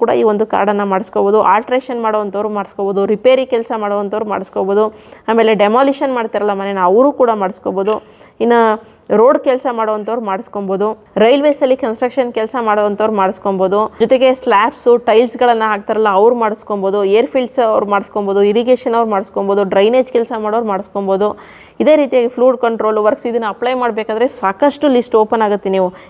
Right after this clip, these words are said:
ಎಲೆಕ್ಟ್ರಿಕ್ ಲೈನ್ಸನ್ನು ಮಾಡೋವಂಥವ್ರು, ಗ್ಯಾಸ್ ಪೈಪ್ ಲೈನ್ ಮಾಡ್ತಾರಲ್ಲ ಅವ್ರು ಮಾಡಿಸ್ಕೊಬೋದು,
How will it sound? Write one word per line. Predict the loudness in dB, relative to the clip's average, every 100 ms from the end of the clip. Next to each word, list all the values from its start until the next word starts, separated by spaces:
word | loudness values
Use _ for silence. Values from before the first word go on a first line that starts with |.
| -2
ಎಲೆಕ್ಟ್ರಿಕ್ | -2 0 -2 0 0
ಲೈನ್ಸನ್ನು | 0 -2 -6 -6 -4
ಮಾಡೋವಂಥವ್ರು, | -4 -4 -4 -4 -2 0
ಗ್ಯಾಸ್ | 0 0 0
ಪೈಪ್ | 0 0
ಲೈನ್ | -6 -4
ಮಾಡ್ತಾರಲ್ಲ | -4 -4 -2 0 4
ಅವ್ರು | 2 2
ಮಾಡಿಸ್ಕೊಬೋದು, | -4 -6 -6 -4 -2